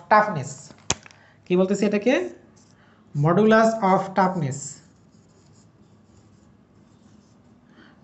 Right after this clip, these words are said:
toughness মানে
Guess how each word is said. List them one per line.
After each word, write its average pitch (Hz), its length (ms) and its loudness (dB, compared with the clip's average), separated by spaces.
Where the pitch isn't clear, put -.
toughness 175 580 -2
মানে 170 180 2